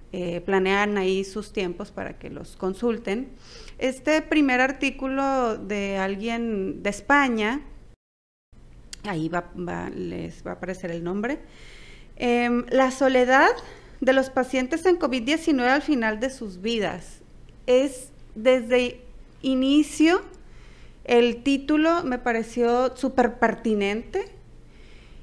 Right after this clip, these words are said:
y, y muy tremendo, o sea, muy fuerte,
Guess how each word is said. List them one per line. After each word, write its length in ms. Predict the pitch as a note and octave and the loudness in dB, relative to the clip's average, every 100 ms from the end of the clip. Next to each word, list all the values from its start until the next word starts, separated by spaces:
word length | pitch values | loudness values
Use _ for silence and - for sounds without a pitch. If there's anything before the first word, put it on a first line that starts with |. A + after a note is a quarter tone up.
| - - | -20 -8
y, 760 | C4+ C4 B3+ A#3+ A#3 A3+ A3+ - - - - | -2 0 2 0 0 -2 -6 -12 -20 -16 0
y 140 | B3+ | 2
muy 580 | A#3+ A#3+ B3+ D4+ E4 D#4+ - - | 4 6 8 12 12 10 6 0
tremendo, 760 | B3+ G#3+ F#3 A3+ G#3 F3+ - G3 - - - - - | 2 4 2 2 0 -2 -8 -14 -18 -20 -20 -20 -20
o 60 | G3+ | -14
sea, 340 | - G#3+ G#3 | -6 -2 -2
muy 360 | G3+ G#3 B3 A#3+ | -2 0 2 0
fuerte, 800 | - - G3+ A3 A3 - - | -2 -4 -2 -2 -4 -14 -16